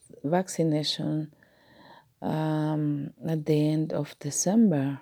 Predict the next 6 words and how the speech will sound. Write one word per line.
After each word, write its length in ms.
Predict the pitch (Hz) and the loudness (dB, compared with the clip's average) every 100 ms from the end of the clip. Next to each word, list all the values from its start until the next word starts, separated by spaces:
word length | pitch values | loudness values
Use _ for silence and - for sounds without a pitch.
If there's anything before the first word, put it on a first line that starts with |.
| _ _ _ _ _ _ - | _ _ _ _ _ _ -4
And 240 | 143 143 | 0 2
I 140 | 139 139 | 2 -2
think 300 | - 147 143 | 0 0 2
that 300 | 143 - - _ - | 0 -2 -14 _ -4
we 380 | 147 160 151 | 0 2 2
all 400 | 143 143 139 143 | 2 2 0 -6